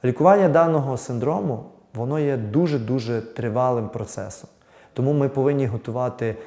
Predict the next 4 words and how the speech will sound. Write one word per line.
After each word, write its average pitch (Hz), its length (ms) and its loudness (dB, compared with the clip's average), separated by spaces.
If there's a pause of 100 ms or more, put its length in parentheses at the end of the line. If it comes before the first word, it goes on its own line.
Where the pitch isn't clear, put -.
(140)
цілу 135 680 2
армію 123 640 0 (280)
психологів, 143 760 2 (460)
психоаналітиків, 120 1040 0